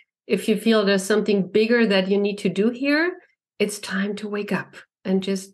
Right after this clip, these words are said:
lean in. Anyone can go into the meditation. Anyone can, um, just lean into it and just ask your star family to come in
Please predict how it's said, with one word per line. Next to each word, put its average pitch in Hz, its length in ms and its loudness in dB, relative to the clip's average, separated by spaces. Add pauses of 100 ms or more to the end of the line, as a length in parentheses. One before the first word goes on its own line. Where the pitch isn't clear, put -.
lean 226 380 2
in. 269 200 2
Anyone 233 520 2
can 214 300 0
go 202 180 0
into 202 340 0
the 185 120 -2
meditation. 269 1040 -2
Anyone 202 440 2
can, 190 420 2 (580)
um, 190 640 4
just 226 260 2
lean 226 340 4
into 214 380 2
it 262 240 0
and 208 160 0
just 214 380 -2 (140)
ask 190 360 0
your 226 80 4
star 185 320 -2
family 202 380 0
to - 100 -14
come 220 220 0
in 285 340 0